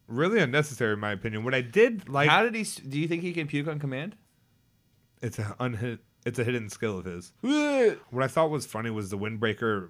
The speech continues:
Speaker 1: M V P was wearing. I had, like, the black colorway of it.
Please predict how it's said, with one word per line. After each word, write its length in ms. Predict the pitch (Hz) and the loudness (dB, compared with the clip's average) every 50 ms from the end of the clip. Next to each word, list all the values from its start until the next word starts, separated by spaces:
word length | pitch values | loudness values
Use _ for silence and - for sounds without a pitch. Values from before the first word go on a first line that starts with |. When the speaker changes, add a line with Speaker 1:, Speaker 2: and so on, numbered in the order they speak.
| - - | -6 -6
Speaker 1:
M 140 | 127 117 | -6 -4
V 140 | 110 113 107 | -2 -2 -4
P 180 | 101 - 113 104 | -2 -4 -6 -4
was 160 | 110 113 113 | -4 -6 -4
wearing. 480 | 127 143 139 143 147 151 151 151 147 - - | 0 0 2 2 0 0 -2 -6 -8 -8 -4
I 120 | 117 120 110 | -2 -2 0
had, 260 | 104 123 123 120 113 | 2 0 0 0 0
like, 180 | 110 104 95 | -4 -4 -4
the 80 | - 110 | -6 -6
black 360 | 98 90 95 95 98 90 - | -6 -4 -4 -4 -4 -4 -6
colorway 440 | - - 90 85 82 82 80 80 80 | -8 -8 -6 -6 -8 -10 -12 -14 -16
of 120 | 80 80 | -16 -16
it. 440 | 80 80 - - - - 117 113 123 | -16 -16 -16 -14 -12 -10 -8 -8 -8